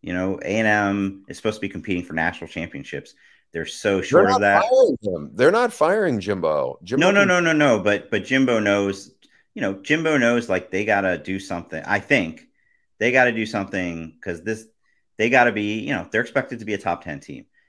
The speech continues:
Speaker 1: Whereas Kirk Ferentz has basically made a career out of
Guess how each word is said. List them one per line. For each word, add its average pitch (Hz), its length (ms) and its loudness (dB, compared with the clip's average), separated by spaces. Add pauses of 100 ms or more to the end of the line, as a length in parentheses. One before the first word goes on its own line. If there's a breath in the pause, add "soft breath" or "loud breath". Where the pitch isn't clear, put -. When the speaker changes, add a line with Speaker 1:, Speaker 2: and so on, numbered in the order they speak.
(180)
Speaker 1:
Whereas 139 440 4
Kirk 180 280 -6
Ferentz 170 280 -2
has 107 100 -8
basically 117 340 -4
made 107 160 -2
a 90 40 -4
career 98 560 0
out 80 180 -2
of 78 260 -8